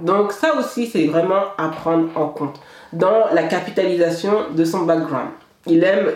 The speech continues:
il est toujours très famille, il aime bien revenir dans sa ville. Il y a même une fresque à son é-,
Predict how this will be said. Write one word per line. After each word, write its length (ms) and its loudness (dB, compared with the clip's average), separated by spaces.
il 140 2
est 140 4
toujours 360 -2
très 180 -6
famille, 680 0
il 80 2
aime 220 2
bien 360 2
revenir 640 2
dans 120 2
sa 240 2
ville. 320 0
Il 80 -2
y 80 2
a 80 2
même 280 4
une 120 4
fresque 420 -2
à 160 0
son 460 2
é-, 320 0